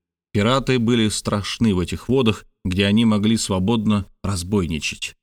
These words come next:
К счастью, яхта не появлялась. Наступила шестая ночь со времени отплытия из Туффельд-Бэй,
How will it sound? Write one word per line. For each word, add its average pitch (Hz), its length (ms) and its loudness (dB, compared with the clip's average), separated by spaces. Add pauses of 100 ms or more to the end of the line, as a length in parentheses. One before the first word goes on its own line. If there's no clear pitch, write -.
(400)
К - 40 -10
счастью, 143 440 0
яхта 131 380 0
не 123 180 2
появлялась. 98 840 -2 (680)
Наступила 151 480 0
шестая 127 560 0
ночь 135 460 0
со - 180 -4
времени 107 400 2
отплытия 98 720 -2
из 85 340 -6
Туффельд-Бэй, 87 680 -4